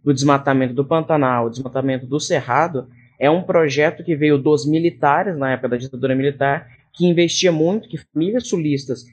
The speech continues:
viessem pra, viessem pro Centro-Oeste, principalmente pros Matos Grossos, né, pra que você tivesse a, a, o aumento da expansão, é, de agropecuária lá. Então,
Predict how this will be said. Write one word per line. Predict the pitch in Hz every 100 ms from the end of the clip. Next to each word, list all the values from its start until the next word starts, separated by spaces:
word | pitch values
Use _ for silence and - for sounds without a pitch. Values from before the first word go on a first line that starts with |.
| _
viessem | - 131 135 131 180 254 233 208
pra, | - 135 131 131 123 113 -
viessem | - 131 139 196
pro | 165
Centro-Oeste, | 151 139 139 123 156
principalmente | - 147 139 131 131 - _ _ -
pros | 139
Matos | 135 120 123 127
Grossos, | 123 123 160 156
né, | 143 175 - _ _ -
pra | 156 160
que | 160 - 185 185 185 -
você | 156 -
tivesse | - 165 151 160 - 190
a, | - 147 143 139 135 - 127 127 123 117 76 - _ _ _ _
a, | - 131
o | 147
aumento | 160 143 160
da | 175 165 156 143
expansão, | 123 - 156 - 151 170 - _ _ _ -
é, | 135
de | 131 143
agropecuária | 156 156 175 170 165 185 165
lá. | 139 -
Então, | 170 180 - 160 220